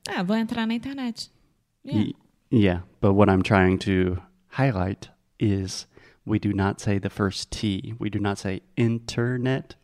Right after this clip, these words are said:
Speaker 2: We say internet.
Speaker 1: Internet. Huh? In, in, internet. What? <laughs>
Speaker 2: Okay, so imagine the word inner, like
Speaker 1: Mm-hmm.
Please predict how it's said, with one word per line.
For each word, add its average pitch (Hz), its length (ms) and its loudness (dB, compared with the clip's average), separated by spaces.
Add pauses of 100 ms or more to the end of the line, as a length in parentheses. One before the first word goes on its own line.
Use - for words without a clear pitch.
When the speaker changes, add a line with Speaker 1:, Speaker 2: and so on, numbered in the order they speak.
Speaker 2:
We 113 160 -4
say 98 320 -4 (300)
internet. 90 600 2 (280)
Speaker 1:
Internet. 180 640 -2 (180)
Huh? 277 220 -6 (500)
In, 233 260 0 (320)
in, 240 320 -2 (220)
internet. 214 640 -2 (800)
What? 247 720 2
<laughs> 269 60 -2 (1800)
Speaker 2:
Okay, 104 380 2 (380)
so 95 360 4 (220)
imagine 117 640 4 (960)
the 110 100 4
word 101 300 2 (180)
inner, 92 540 6 (260)
like 90 260 -2
Speaker 1:
Mm-hmm. - 200 -12